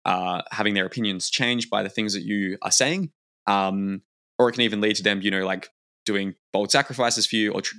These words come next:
helping you get out of tricky situations. Uh, and it can eventually lead to you romancing them and even marrying them in the epilogue of the game as well. So by keeping track of their relationship as this stat, you're able to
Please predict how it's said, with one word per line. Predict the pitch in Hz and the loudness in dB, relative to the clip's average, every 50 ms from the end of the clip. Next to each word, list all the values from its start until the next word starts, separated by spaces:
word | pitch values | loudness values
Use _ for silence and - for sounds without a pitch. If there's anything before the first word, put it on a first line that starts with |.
| - - | -14 -14
helping | - - 117 117 113 113 107 | -2 2 2 2 2 0 -4
you | 101 104 95 | -4 -4 0
get | - 101 95 | 0 0 0
out | 98 95 92 | 0 -2 -4
of | 87 - | -4 -6
tricky | - 104 - - | -6 -8 -6 -2
situations. | 92 - 92 - - - 98 95 95 - 92 95 95 - - - _ _ _ _ _ - - | -2 -2 -2 -2 -2 -2 -2 -2 -2 -4 -6 -4 -4 -4 -4 -6 _ _ _ _ _ -2 0
Uh, | 95 95 95 - | 0 2 2 2
and | 107 110 | 2 0
it | - | 2
can | - 123 | 2 2
eventually | 113 110 139 143 135 - 123 107 | 4 4 4 2 2 2 0 0
lead | 101 101 101 98 87 | 0 -2 -4 -4 -4
to | - - 107 98 95 90 - | -4 -4 -2 -2 -4 -4 -2
you | 101 101 | -2 0
romancing | 95 107 110 107 107 101 - - 107 98 | 2 2 2 2 0 0 0 -2 0 0
them | 101 101 95 | -2 -2 -2
and | 95 | -2
even | 98 95 98 92 | -2 -2 -2 -2
marrying | 95 95 95 98 98 95 92 | -2 -2 -2 -2 -2 -4 -2
them | 92 95 92 90 | -4 -4 -4 -4
in | 92 98 92 90 | -6 -6 -6 -4
the | 90 92 92 90 - | -4 -6 -6 -4 -6
epilogue | 90 92 - 95 95 95 90 | -8 -4 -2 -4 -4 -4 -6
of | 92 - | -8 -10
the | 95 | -6
game | 90 95 92 92 90 - | -6 -6 -6 -6 -10 -10
as | - - - | -12 -2 0
well. | 104 101 92 - - _ _ _ _ _ _ _ | 2 2 2 -2 -8 _ _ _ _ _ _ _
So | - - 123 120 117 113 113 113 - _ _ _ _ _ _ _ | 2 4 6 6 6 4 2 -2 -6 _ _ _ _ _ _ _
by | 135 127 | 2 2
keeping | - - - 156 160 190 170 | 4 4 2 2 2 2 -2
track | 156 - - 123 127 - | -2 0 0 0 0 -2
of | 127 104 | -2 0
their | 117 110 107 104 101 98 - - | 2 2 4 4 2 0 -2 -2
relationship | - 113 98 101 104 110 - - 113 - - 104 - - | -2 0 2 2 2 2 2 0 0 0 0 -2 -2 0
as | - - 98 95 90 - - - - - _ _ _ | 0 0 0 2 2 2 2 2 0 -4 _ _ _
this | - 98 - | 0 2 4
stat, | - - - 165 160 131 101 104 - - | 4 4 4 4 4 4 2 0 -2 -2
you're | 110 104 - | -2 0 2
able | 92 113 117 104 113 110 | 2 0 0 0 0 -2
to | 104 - - 117 107 98 95 | -2 -2 -2 0 0 -2 -4